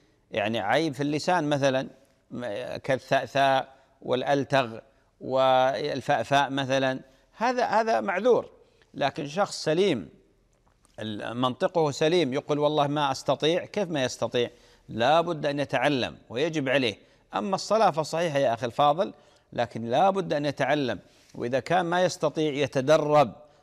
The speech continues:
بالتدرب، ويحضر عند أحد العلماء الفضلاء الذين لهم اهتمام في قضايا مخارج الحروف يلقنه، فيحسن ذلك بإذن الله.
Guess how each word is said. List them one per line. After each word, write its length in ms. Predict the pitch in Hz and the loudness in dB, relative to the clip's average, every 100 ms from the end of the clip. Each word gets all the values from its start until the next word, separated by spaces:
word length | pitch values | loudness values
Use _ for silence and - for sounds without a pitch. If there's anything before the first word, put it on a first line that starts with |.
| _ | _
بالتدرب، 720 | 156 - 151 147 151 151 127 - - | -10 -4 -2 2 2 2 -2 -4 -14
ويحضر 760 | 123 127 127 120 175 - 156 | -2 0 2 0 -2 -2 -6
عند 220 | 135 165 127 | -4 -4 -4
أحد 300 | 139 151 143 | -2 -2 -2
العلماء 520 | 131 156 156 135 117 | 0 2 2 0 -4
الفضلاء 640 | 110 147 147 156 123 - _ _ _ _ _ _ _ _ _ | -4 0 2 2 0 -6 _ _ _ _ _ _ _ _ _
الذين 360 | 113 127 143 147 | -4 -2 -2 -2
لهم 340 | 151 147 143 | -2 0 -2
اهتمام 640 | 127 - 139 160 156 120 82 _ _ _ _ | -4 -4 0 2 2 0 -6 _ _ _ _
في 120 | - | -10
قضايا 400 | 131 131 143 147 | -2 0 4 4
مخارج 480 | 139 139 165 156 143 | 2 0 0 0 0
الحروف 520 | 135 - 151 196 185 - _ _ | -4 -2 0 0 -2 -12 _ _
يلقنه، 840 | - 135 143 - 175 170 160 208 - - _ _ | -6 0 0 0 -6 -4 0 -2 -2 -16 _ _
فيحسن 960 | 151 156 165 - 151 170 - - 139 | 0 0 -2 -8 -4 -4 -4 -4 -2
ذلك 440 | 135 147 139 143 - _ _ _ | 2 2 2 -2 -6 _ _ _
بإذن 440 | - 131 147 165 151 | -10 -4 0 2 4
الله. 320 | 127 104 90 | 4 2 -2